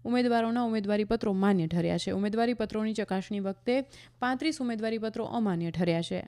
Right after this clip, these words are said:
આ પૈકી ત્રેવીસ ઉમેદવારી પત્રો કાશ્મીર ખીણના, જ્યારે બાર ઉમેદવારી પત્રો જમ્મુ વિભાગના છે.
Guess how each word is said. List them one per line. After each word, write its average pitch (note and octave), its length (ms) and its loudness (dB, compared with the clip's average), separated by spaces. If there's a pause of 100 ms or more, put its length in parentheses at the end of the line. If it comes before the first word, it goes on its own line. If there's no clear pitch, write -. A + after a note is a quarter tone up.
આ G3 100 -2
પૈકી A3+ 340 0
ત્રેવીસ B3 420 -2
ઉમેદવારી A3 400 -2
પત્રો A3 320 -4
કાશ્મીર G#3+ 460 -4
ખીણના, A#3 380 -2
જ્યારે G#3+ 260 0
બાર G#3+ 320 0
ઉમેદવારી G#3 440 -2
પત્રો F3+ 340 -4
જમ્મુ A3+ 340 2
વિભાગના G3 480 2
છે. E3+ 260 -4